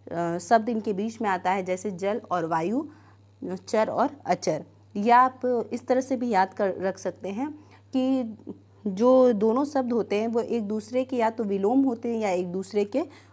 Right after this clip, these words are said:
पूरक होते हैं। जैसे जलवायु, जल और वायु एक दूसरे के पूरक हैं, जबकि चराचर, चर और अचर एक दूसरे के क्या हैं? विलोम हैं। अब देखिए अगला प्रश्न है कि सतसई किस समास का उदाहरण है?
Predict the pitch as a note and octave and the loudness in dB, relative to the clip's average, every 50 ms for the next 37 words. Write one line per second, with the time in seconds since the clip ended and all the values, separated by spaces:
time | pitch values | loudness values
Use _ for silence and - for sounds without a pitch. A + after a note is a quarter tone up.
0 | - _ - B3+ B3+ B3 G#3+ - - F#3 E3+ - F3 F3 F3+ G#3 G#3 - B3 G#3+ | -10 _ 0 2 4 4 2 2 0 -4 -2 -2 -2 -2 -2 -4 -4 -6 -6 -4
1 | G#3 G#3 G#3 G3+ F#3+ G3 F#3 E3 E3 D#3 D#3 D#3 - - - - - G3 F#3 A#3 | -2 0 0 2 4 4 4 2 2 -2 -6 -8 -12 -18 -20 -18 -12 -4 0 0
2 | A#3+ C4 A#3 A#3+ A#3+ A3 G#3 G#3 G3+ G#3 A#3 G#3 F#3+ G3 F3+ F#3 F#3 F3+ - A3 | 2 2 0 0 -2 0 0 0 2 2 0 0 -2 -2 -4 -6 -8 -4 -4 -4
3 | A3+ A3 A#3 A3+ - A3+ A3+ A#3 B3 C4 B3 - A3 G3 G3 - - - A3 G#3+ | -4 -2 -4 -6 -4 -2 0 0 0 -2 -4 -6 -6 -4 -4 -4 -4 -6 -8 -6
4 | - G3+ F#3 F#3 F#3 G#3+ G#3 A#3 A#3 A3+ A#3 - - A3 G#3+ G#3 - - - G3 | -4 0 2 2 2 2 2 -2 -4 -4 -4 -4 -2 -2 -2 -2 -2 0 0 0
5 | F3+ - - G3 G3 - - G3+ F#3 F#3 - - - - - - - F#3+ G3 F3+ | 0 0 0 -2 -2 -2 -4 -4 -4 -6 -10 -18 -20 -20 -16 -6 -2 -2 -2 -2
6 | F3+ G3+ G3+ - G#3+ A#3 B3+ B3 A#3 A3+ - A3 G#3+ A3 A#3+ D#4 F#4+ - - - | -2 -4 -6 -4 -2 -4 -2 -2 -4 -6 -4 -2 -2 -2 -2 -4 -6 -8 -10 -20
7 | - - - E3+ E3+ F3+ F3 E3+ D#3 D#3 D#3 D#3 - - - - - - - - | -20 -18 -6 -2 -2 0 0 -2 -4 -6 -8 -12 -12 -14 -16 -20 -20 -20 -20 -20
8 | _ _ - - - - - - - - - - - - - G#3 A3 G#3+ G#3 G#3 | _ _ -20 -20 -20 -20 -20 -20 -20 -20 -20 -20 -14 -6 -4 -2 2 2 2 0
9 | G#3 F#3+ - - G#3+ A3+ A3 B3+ C4+ C#4+ C#4 - B3+ B3+ B3+ - A#3 A#3 A#3 A#3 | 0 -2 0 2 2 2 4 2 2 0 0 -2 -4 -4 -4 -4 -4 -4 -4 -4
10 | C4 C4 - - - - - - - C4 - - B3+ A#3 A#3 - - - C4 B3 | -4 -6 -10 -16 -20 -20 -8 -6 -6 -4 -2 -2 -2 -2 -2 -4 -4 -2 0 0
11 | C#4+ D4 D4+ D4+ - E4 - - - A#3 G3+ F#3+ F#3+ G3+ G#3 - - G#3+ G3+ B3+ | 0 0 -2 -4 -4 -4 -4 -4 -4 -2 0 0 0 0 -2 -2 -2 0 0 0
12 | C#4 - - - - - - G#3 G3 E3 G3+ F#3 F3+ E3 E3 D#3+ D#3+ D#3 D#3 | -2 -4 -12 -20 -8 -4 -4 -2 0 2 2 2 2 0 -2 -4 -8 -10 -12